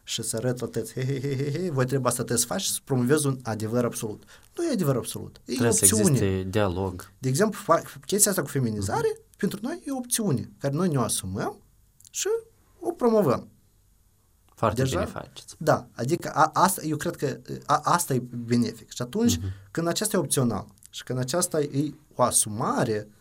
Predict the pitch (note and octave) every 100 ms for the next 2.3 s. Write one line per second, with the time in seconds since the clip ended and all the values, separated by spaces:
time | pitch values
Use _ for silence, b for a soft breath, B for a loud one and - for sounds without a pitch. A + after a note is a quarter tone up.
0 | _ A#2+ - C3 C3 F#2+ - - D#4 -
1 | B B B D3+ - - E3 C#3 A2 -
2 | - -